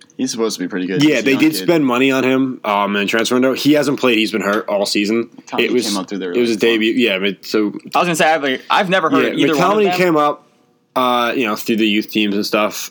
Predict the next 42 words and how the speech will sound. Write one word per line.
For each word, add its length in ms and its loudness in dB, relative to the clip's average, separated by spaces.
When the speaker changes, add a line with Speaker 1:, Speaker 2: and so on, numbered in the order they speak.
Speaker 2:
Um, 460 -2
he's, 580 0
they 100 4
started 320 2
him 80 0
at 80 -4
center 240 0
back. 360 -4
Speaker 3:
Well, 80 2
he's 100 0
like, 180 -4
well, 260 0
they 100 0
had 240 0
three 180 -2
center 220 -4
backs, 260 -6
kinda, 220 -4
'cause 100 0
Speaker 2:
Yeah, 160 2
Speaker 3:
Phil 160 -4
Jones 280 -4
in 40 -12
the 40 -4
Speaker 2:
but 140 4
Speaker 3:
middle. 80 0
Speaker 2:
he's 480 0
naturally 760 2
a 120 -4
midfielder, 640 -2
an 80 -4
attacking 380 -2
midfielder. 500 -2
But 100 -6
they 100 2
put 220 -2
him 120 2
at 80 -4
center 280 -2
back. 380 -4
Speaker 3:
That's 180 -8
good. 200 -4